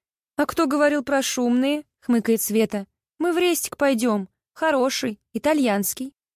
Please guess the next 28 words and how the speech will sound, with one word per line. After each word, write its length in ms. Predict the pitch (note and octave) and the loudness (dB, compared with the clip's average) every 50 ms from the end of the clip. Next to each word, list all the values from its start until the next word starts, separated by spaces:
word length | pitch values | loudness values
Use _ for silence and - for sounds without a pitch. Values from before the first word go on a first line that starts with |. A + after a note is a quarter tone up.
| _ _ | _ _
Мы 140 | - B3 C4 | -4 -4 0
там 160 | - B3+ A#3+ | 0 0 2
по 100 | A#3+ A#3+ | 2 2
важным 400 | A#3 B3 A#3+ A#3 G#3+ A#3 A3+ A3 | 2 2 2 2 0 0 0 2
датам 300 | G3+ A3+ B3 C4+ - C#4 | 2 2 2 2 0 0
собираемся 720 | B3+ - - B3 A#3+ B3 A#3 A3 A3 A3 G#3+ - - G#3+ | -2 0 0 0 0 2 2 2 2 2 0 0 0 0
обычно. 460 | G#3 G3 G#3+ G3+ - - - G3+ G3 - _ _ _ - | 2 2 2 0 0 -2 -4 -4 -6 -6 _ _ _ -4
Чем 260 | - - F4 E4 C#4 | 0 0 0 0 0
твоё 300 | - C4 C4 B3 A#3+ G3+ | 0 0 0 2 0 0
появление 640 | - A#3+ A#3 A#3+ A3 C4 D#4 F4+ F#4 E4 B3+ A3+ | 0 0 0 2 2 2 0 2 2 2 2 2
неважная 580 | A3 A3+ A#3 A3+ B3 A#3+ A#3+ G#3+ B3 B3 B3+ C4 | 2 2 2 2 2 2 2 2 0 0 0 0
дата, 460 | A#3 B3 A3 F3+ E3+ - F#3+ F3+ - - | 2 2 2 2 2 0 -2 -4 -4 -4
м?" 200 | - A#3+ C#4+ F4+ A4 - _ _ _ _ _ _ _ _ _ _ - | -2 -2 -2 -2 -2 -6 _ _ _ _ _ _ _ _ _ _ -6
"М, 160 | C#4 D#4+ E4+ | -4 -2 0
если 320 | D#4+ C#4+ D#4+ D4+ - D4 C4+ | 2 2 2 2 2 0 2
в 60 | B3+ | 2
ресторан, 480 | C4+ A#3+ - C4+ B3+ B3+ C#4 D#4 E4 | 0 0 0 0 0 2 2 2 0
то 120 | - - A#3 | 0 0 0
можно". 480 | G#3+ G3+ G3+ G3+ G3 G#3 G#3 G#3 G3 - _ _ _ _ _ _ _ _ _ _ _ - | 2 2 2 2 2 0 0 -2 -4 -6 _ _ _ _ _ _ _ _ _ _ _ -10
"Замётана. 960 | G3+ G3 G#3 G#3 G#3 G#3 A3 C#4+ G4 G#4 - G4+ F#4+ F4 D4 D4 D4 D4 - _ _ _ _ | -4 -2 0 2 2 2 2 2 0 0 0 0 2 2 2 0 0 -2 -6 _ _ _ _
Тогда 240 | - A#3 A3 G#3 A#3 | -4 -4 -2 0 2
я 120 | A#3 A3+ G#3+ | 2 2 2
всем 260 | - - A#3+ A3 G#3 | 0 0 0 0 0
сообщу, 480 | - - G#3+ G3+ - - - D#4+ F4 E4+ | 2 2 2 0 0 0 0 0 0 0
что 180 | - - G#3+ | 0 -2 -2
ты 100 | - A3+ | 0 2
не 140 | A#3+ D4 E4 | 2 2 0
против". 480 | - D4 C4+ A#3+ A3+ - - A#3+ - | 0 0 0 0 0 -2 -6 -10 -12